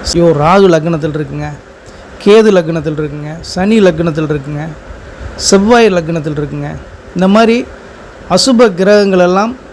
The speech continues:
லக்னத்தில் இருந்தா மனசுல ஒரு அச்சம் இருக்கும், "அடடா, இப்படி ஆயிருச்சே" அப்படின்னு. அப்படியெல்லாம் அச்சப்படுறதுக்கெல்லாம் ஒண்ணும் அவசியம் இல்லைங்க.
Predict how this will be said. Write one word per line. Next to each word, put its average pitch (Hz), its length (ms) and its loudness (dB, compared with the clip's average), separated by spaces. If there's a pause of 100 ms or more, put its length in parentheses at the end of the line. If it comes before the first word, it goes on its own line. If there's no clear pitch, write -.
(180)
லக்னத்தில் 175 460 -2
இருந்தா 170 260 2 (680)
மனசுல 214 380 4
ஒரு 190 140 4
அச்சம் 190 300 -2
இருக்கும், 139 280 -8 (840)
"அடடா, 165 260 2
இப்படி 151 240 -2
ஆயிருச்சே" 165 440 0
அப்படின்னு. 143 300 -6 (720)
அப்படியெல்லாம் 208 380 4
அச்சப்படுறதுக்கெல்லாம் 208 680 0
ஒண்ணும் 190 200 0
அவசியம் 175 300 -4
இல்லைங்க. 147 280 -6